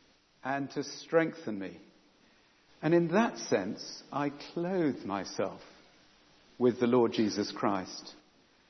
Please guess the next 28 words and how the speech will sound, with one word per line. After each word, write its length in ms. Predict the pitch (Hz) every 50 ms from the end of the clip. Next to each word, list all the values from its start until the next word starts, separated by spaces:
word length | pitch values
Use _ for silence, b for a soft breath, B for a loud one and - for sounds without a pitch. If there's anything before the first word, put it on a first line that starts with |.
| b b b b b
And 120 | 160 165
it's 180 | 202 196 - -
that 220 | - 214 240 254 - - - - - - - -
step, 360 | - 214 208 147 175 - -
isn't 160 | 175 - 151
it, 120 | 113 110
of 100 | 131 123
inviting 800 | 139 143 143 135 - 120 123 151 175 220 220 220 - 143 123 107
him 360 | 98 104 85 82 - 113 127 - b b b b b b b b b b
into 360 | - 180 208 208 208 - 208 190
our 140 | 180 185
day 480 | 165 156 175 170 147 117 95 92 87 85 87 - - _ _ _ b b b b b
when 140 | 165 170 208
I 100 | 202 196
get 180 | - 202 190
up, 320 | 208 190 - - - - - - _ _ _ _ _ _ _ _ _ _ _ b b b b b
when 140 | b 170 196
I 140 | 214 208 202
move 360 | 196 202 226 226 220 208 - - - -
through 180 | 220 202 190
the 100 | 160 170
various 380 | 156 175 180 180 175 165 170 -
activities 720 | 165 151 - - - 185 170 160 - - - 98 98 95 -
that 100 | 123 110
I'm 200 | 117 110 110 113
doing, 400 | 101 135 123 113 95 87 85 - - - b b b b b b b b b b b
when 140 | 165 175
I 140 | 196 196 185